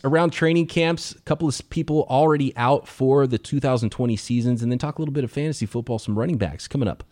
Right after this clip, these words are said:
Locked On N F L. Here's one for you. It's not a sleeper. Rock Auto dot com ranks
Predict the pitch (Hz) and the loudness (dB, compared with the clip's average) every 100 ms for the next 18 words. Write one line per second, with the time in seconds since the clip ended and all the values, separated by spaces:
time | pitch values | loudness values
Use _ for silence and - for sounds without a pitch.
0 | _ - 92 87 78 76 73 60 - _ | _ -8 -6 -4 -4 -6 -8 -12 -14 _
1 | _ _ _ _ _ _ 185 156 120 - | _ _ _ _ _ _ 0 2 2 2
2 | 123 131 135 151 185 254 - 185 226 185 | 2 2 2 0 0 0 0 0 2 2
3 | 175 160 _ _ _ _ _ _ 165 202 | 2 0 _ _ _ _ _ _ -6 -6
4 | - 165 175 147 131 135 - - 127 123 | -2 2 4 2 2 0 -4 -2 0 0
5 | 117 117 113 107 - - | 0 0 0 -2 -8 -10